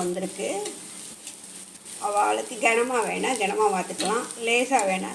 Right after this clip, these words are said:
லேசா நல்லா மொறு மொறுப்பா நல்லா வாத்துக்கலாம். கொஞ்சம் பொறுமையா வாக்கணும், அவ்வளோதான்.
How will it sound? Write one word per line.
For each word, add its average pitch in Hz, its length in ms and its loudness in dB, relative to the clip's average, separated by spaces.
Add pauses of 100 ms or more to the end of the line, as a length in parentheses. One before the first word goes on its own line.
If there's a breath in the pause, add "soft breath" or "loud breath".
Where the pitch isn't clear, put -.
லேசா 220 360 0 (140)
நல்லா 233 220 0 (100)
மொறு 226 260 -4
மொறுப்பா 208 340 -2 (1200)
நல்லா 277 240 0
வாத்துக்கலாம். 190 500 -2
கொஞ்சம் 285 360 2 (840)
பொறுமையா 226 500 4
வாக்கணும், 156 420 -4
அவ்வளோதான். 175 440 -2